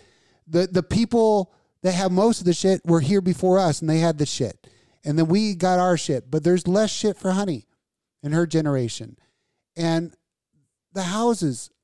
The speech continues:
somebody, somebody Hon-, Honey's age could never afford a house. That's, it would never happen. Most people Honey's age, even if they're professionals going to college, they're up to their eyeballs in debt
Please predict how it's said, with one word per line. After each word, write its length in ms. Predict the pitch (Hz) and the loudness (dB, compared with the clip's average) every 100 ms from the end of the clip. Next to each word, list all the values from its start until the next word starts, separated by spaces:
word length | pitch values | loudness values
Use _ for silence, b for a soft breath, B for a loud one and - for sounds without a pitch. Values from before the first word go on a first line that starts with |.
| - | -18
somebody, 460 | 160 220 208 185 160 - _ _ | -10 -8 -4 -4 -6 -12 _ _
somebody 360 | - 190 175 143 | -12 -6 -2 -2
Hon-, 260 | 113 117 - - | -2 -6 -8 -8
Honey's 380 | 117 120 117 107 | -4 -4 -4 -6
age 320 | 101 107 - | -10 -12 -12
could 180 | - 127 | -10 -8
never 200 | 107 90 | -8 -10
afford 260 | - 98 - | -12 -16 -16
a 40 | |
house. 340 | 101 - - _ _ _ _ _ _ _ _ - | -20 -20 -20 _ _ _ _ _ _ _ _ -16
That's, 360 | 127 - - _ _ _ _ | -16 -16 -20 _ _ _ _
it 140 | 156 139 | -4 -2
would 120 | 120 | -2
never 200 | 117 104 | -4 -8
happen. 340 | 104 101 - - B B B - | -10 -12 -18 -20 B B B 0
Most 240 | 190 202 | 0 0
people 340 | 220 202 185 | -2 -2 -2
Honey's 440 | 165 160 165 165 156 | -2 -2 0 0 0
age, 300 | 160 151 - | 0 0 -2
even 240 | 190 180 | -4 -2
if 100 | 190 | -2
they're 180 | - 160 | -2 -2
professionals 800 | 143 135 - 160 156 - 160 143 | -2 -6 -4 0 0 -2 -4 -4
going 220 | 143 147 | -4 -6
to 60 | 139 | -6
college, 420 | 139 135 139 - B B B | -4 -2 -2 -6 B B B
they're 360 | 147 160 185 185 _ _ _ _ 165 | -2 0 2 -2 _ _ _ _ -6
up 200 | 151 - | -6 -4
to 120 | 151 | -4
their 220 | 143 135 - | -2 -4 -4
eyeballs 600 | 135 135 123 113 113 - | -2 -2 -2 -4 -6 -10
in 340 | 131 117 113 - | -8 -8 -8 -6
debt 320 | 123 110 - | -4 -4 -8